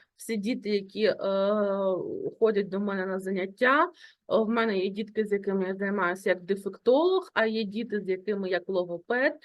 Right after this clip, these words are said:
Е, то всі діти, які займаються зі мною як з логопедом, ми всі займаємося з ними саме за цією методикою. Е, далі, методика розвитку мовлення та читання Ромена Августової. Ну і, звичайно ж,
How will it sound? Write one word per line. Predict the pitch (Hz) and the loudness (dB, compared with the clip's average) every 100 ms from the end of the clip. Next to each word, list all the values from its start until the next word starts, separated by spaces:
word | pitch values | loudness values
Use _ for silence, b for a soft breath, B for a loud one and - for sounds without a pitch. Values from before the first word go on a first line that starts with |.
| B B _ _ 202 | B B _ _ -12
Е, | - 240 233 | -4 0 2
то | 214 | 0
всі | 208 - 285 | 0 0 0
діти, | 202 226 262 254 | 0 0 -2 -2
які | 220 208 208 226 | 0 -2 -2 -2
займаються | 208 208 202 196 190 190 | 2 2 2 0 -2 -4
зі | 190 | -4
мною | 208 190 | -2 -2
як | 175 180 | -4 -4
з | 180 | -4
логопедом, | 196 202 202 294 330 285 | -4 -2 2 4 4 2
ми | 240 | 0
всі | 214 214 269 285 | -2 -6 -6 0
займаємося | 233 226 233 269 269 247 190 | 0 0 -2 -2 -2 -6 -8
з | |
ними | 202 233 196 | -4 -2 -4
саме | 196 208 226 196 | 0 0 0 -4
за | 180 | -6
цією | 180 190 220 202 | -6 -4 -2 -2
методикою. | 175 175 175 151 143 - 160 - _ _ b b _ _ _ - | -4 -2 -2 -4 -8 -8 -8 -10 _ _ b b _ _ _ -4
Е, | 214 233 226 | 0 4 4
далі, | 202 247 233 202 | 4 4 6 4
методика | 208 214 214 311 254 - 247 233 | 2 0 0 0 0 -2 0 2
розвитку | 240 254 226 233 220 | 2 2 -4 -6 -4
мовлення | 220 220 240 220 226 202 | -2 0 0 0 -2 -2
та | 208 | -6
читання | 208 196 220 220 233 220 202 - | -8 -2 0 2 0 0 -2 -2
Ромена | 196 196 208 226 | -2 -2 -2 0
Августової. | 196 180 185 208 214 180 180 | -2 -4 -4 -6 -6 -4 -2
Ну | 214 | -2
і, | 277 | -2
звичайно | 233 226 262 320 277 | -4 -2 0 2 0
ж, | - | -4